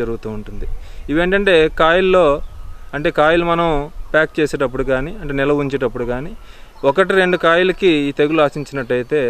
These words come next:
పూర్తిగా ఆ మొత్తం క్రేట్లో మొత్తం వ్యాపించి ఆ లాట్ అంతా కూడా పాడవటం అన్నది జరుగుతూ ఉంటుందన్నమాట. అందుకే దీనికి సరైన యాజమాన్య పద్ధతులు మనం పాటించాలి. ఈ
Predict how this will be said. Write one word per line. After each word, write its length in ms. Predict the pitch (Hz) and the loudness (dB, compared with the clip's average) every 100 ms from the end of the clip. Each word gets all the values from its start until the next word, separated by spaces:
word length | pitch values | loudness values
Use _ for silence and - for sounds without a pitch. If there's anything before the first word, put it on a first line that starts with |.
| 120 | -4
పూర్తిగా 480 | 143 147 - 156 160 127 - - - - - - 131 | -4 -4 -2 2 4 4 0 -10 -20 -20 -18 -2 0
ఆ 40 | 127 | 2
మొత్తం 300 | 123 - 160 127 - - - - | 0 2 0 0 -6 -20 -20 -4
క్రేట్లో 380 | 135 147 156 143 135 | 2 2 2 0 0
మొత్తం 300 | 123 - 147 131 151 - - - | -4 -4 -2 -4 -10 -20 -20 -4
వ్యాపించి 520 | 123 127 151 143 - 160 117 127 - - - - - | 2 2 0 -4 0 0 0 -4 -12 -20 -20 -12 -2
ఆ 40 | 127 | 0
లాట్ 200 | 131 139 147 | 2 2 2
అంతా 180 | 143 135 | 0 0
కూడా 120 | 135 143 | 0 0
పాడవటం 380 | 131 120 127 120 | 0 0 0 -2
అన్నది 200 | 117 135 208 131 | -4 -6 -6 -4
జరుగుతూ 260 | 120 113 107 | -4 -4 -6
ఉంటుందన్నమాట. 500 | 101 101 101 101 98 - - - - | -8 -10 -12 -14 -16 -20 -20 -20 -10
అందుకే 260 | 139 165 180 160 | -8 -2 0 2
దీనికి 260 | 147 151 160 143 | 0 -2 -2 2
సరైన 300 | 139 156 156 143 | 2 2 2 2
యాజమాన్య 400 | 135 147 147 135 | 0 0 -2 -2
పద్ధతులు 300 | 127 131 127 127 | -2 -2 -4 -4
మనం 120 | 120 | -2
పాటించాలి. 520 | 117 117 120 127 127 180 - - - - - | -2 -2 -6 -6 -6 -8 -12 -18 -20 -20 -8
ఈ 40 | 139 | -6